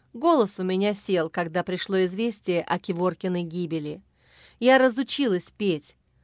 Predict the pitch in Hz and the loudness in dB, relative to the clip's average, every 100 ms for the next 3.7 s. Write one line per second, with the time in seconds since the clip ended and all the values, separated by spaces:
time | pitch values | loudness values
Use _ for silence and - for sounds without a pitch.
0 | _ - 247 294 349 240 226 269 196 202 | _ 2 2 4 2 2 2 0 2 2
1 | 190 185 226 220 208 196 190 - 185 175 | 4 4 4 2 -2 -6 -6 -6 -2 0
2 | 165 185 254 277 _ _ 180 180 175 185 | 0 0 -2 -2 _ _ -2 0 0 0
3 | 147 165 160 - - 147 | 0 -2 -2 -6 -8 -12